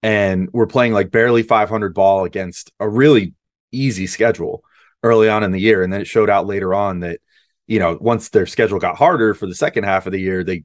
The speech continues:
completely fell apart. Uh, which, you know, it was just kind of a,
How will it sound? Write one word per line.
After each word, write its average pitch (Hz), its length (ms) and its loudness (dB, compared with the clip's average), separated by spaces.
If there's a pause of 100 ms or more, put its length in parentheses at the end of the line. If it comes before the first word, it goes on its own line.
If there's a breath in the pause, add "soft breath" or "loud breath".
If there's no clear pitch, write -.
completely 117 540 0
fell 85 200 -6
apart. - 320 -8 (480 soft breath)
Uh, 92 320 2
which, - 560 -2
you 117 140 2
know, 95 140 2
it 95 40 0
was 90 120 -4
just - 140 -14
kind 98 220 -2
of 90 80 -6
a, 92 120 -2